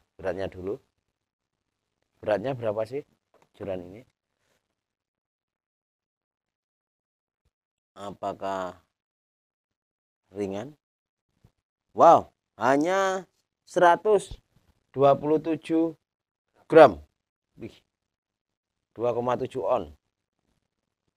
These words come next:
Keren. Nah, terus dimensi ya, dulur ya. Nah, ini dimensi yang perlu kita ukur.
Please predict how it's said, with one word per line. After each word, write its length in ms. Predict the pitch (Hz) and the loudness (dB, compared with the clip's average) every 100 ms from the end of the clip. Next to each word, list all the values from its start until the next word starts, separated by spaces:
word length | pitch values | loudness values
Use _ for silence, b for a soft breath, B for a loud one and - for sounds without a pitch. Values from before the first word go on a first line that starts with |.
| _ _ _ _ _ _ - | _ _ _ _ _ _ -18
Keren. 320 | 110 104 78 _ _ _ _ _ _ _ _ _ _ _ _ _ _ | -14 -12 -14 _ _ _ _ _ _ _ _ _ _ _ _ _ _
Nah, 160 | 139 127 - _ _ _ _ _ _ _ _ _ _ _ _ _ _ _ _ _ _ _ | -6 -6 -6 _ _ _ _ _ _ _ _ _ _ _ _ _ _ _ _ _ _ _
terus 320 | - 190 185 _ _ _ _ _ _ 139 | -4 -4 -4 _ _ _ _ _ _ 0
dimensi 480 | 139 147 139 208 | 4 6 4 4
ya, 80 | 156 | 4
dulur 240 | 107 117 107 | 4 0 -6
ya. 160 | 98 104 _ _ | -8 -14 _ _
Nah, 160 | 98 92 | -12 -10
ini 240 | 101 139 | -8 -8
dimensi 400 | 131 107 104 117 | -8 -12 -12 -10
yang 160 | 139 117 | -12 -10
perlu 160 | 113 107 | -14 -14
kita 240 | 101 101 | -10 -10
ukur. 320 | 95 - 110 | -10 -12 -14